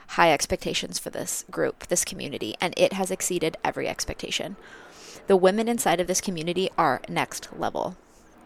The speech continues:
And I have no doubt that round two will be just as good. So if you're interested in changing your life before January first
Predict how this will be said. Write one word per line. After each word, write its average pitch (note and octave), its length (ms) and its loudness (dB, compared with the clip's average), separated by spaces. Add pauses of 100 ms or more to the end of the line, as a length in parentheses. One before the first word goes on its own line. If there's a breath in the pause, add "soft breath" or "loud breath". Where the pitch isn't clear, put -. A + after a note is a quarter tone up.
(300)
And A3 120 4
I A3 40 6
have A3 180 2
no F3+ 200 4
doubt E3+ 260 2
that F3+ 120 0
round E3 220 0
two F#3 120 2
will E3+ 100 4
be F3 120 -4
just - 260 -4
as E3+ 100 -4
good. - 260 -8 (1700 loud breath)
So - 180 -2
if G3 120 0
you're - 80 -4
interested G3+ 720 2
in G3 80 -6
changing G3+ 420 0
your G3+ 120 2
life F3 500 0
before - 520 -2
January D#3+ 460 -2
first - 600 -6